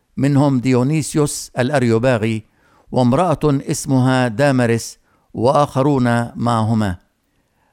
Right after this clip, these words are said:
أحبائي، لا تزال رسالة الإنجيل تحدث نفس ردود الأفعال،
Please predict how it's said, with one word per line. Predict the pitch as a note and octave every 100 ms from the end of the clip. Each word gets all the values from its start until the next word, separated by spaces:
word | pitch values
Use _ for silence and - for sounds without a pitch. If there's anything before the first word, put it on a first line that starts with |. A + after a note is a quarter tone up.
| _ C3+
أحبائي، | - D#3 C3+ F3 F3+ E3+ F3+ F#3 - -
لا | C3 E3+ F#3
تزال | F3+ D3+ B2 D#3 E3+ F3 D3
رسالة | C#3 - E3 D#3+ C3+
الإنجيل | C3 C#3 B2+ A#2 C#3 E3 E3+ D#3+ - _ _ _ -
تحدث | F#3 E3 D#3 C#3+
نفس | E3 D3+ D#3 D#3 F3+ - -
ردود | D3+ D3 C3 D#3 D#3 D3
الأفعال، | D3+ C#3 C3 A2+ G#2 G2